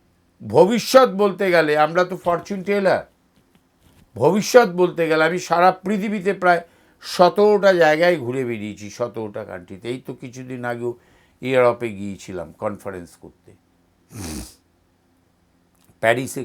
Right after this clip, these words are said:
করেছি, বেলজিয়ামে করেছি, আমরা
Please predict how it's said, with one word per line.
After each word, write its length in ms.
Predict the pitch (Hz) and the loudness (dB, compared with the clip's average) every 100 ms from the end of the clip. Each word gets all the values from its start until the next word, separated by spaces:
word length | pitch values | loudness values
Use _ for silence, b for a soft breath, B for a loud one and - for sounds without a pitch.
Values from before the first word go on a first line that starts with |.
| 113 | -10
করেছি, 320 | 101 98 - 92 | -12 -12 -14 -14
বেলজিয়ামে 560 | 92 101 95 113 113 104 101 | -12 -12 -10 -12 -12 -16 -18
করেছি, 360 | 85 80 - 80 _ _ _ _ _ _ _ _ _ _ _ _ _ _ _ _ _ _ _ _ _ _ _ _ _ _ | -20 -20 -20 -20 _ _ _ _ _ _ _ _ _ _ _ _ _ _ _ _ _ _ _ _ _ _ _ _ _ _
আমরা 220 | 82 85 | -16 -14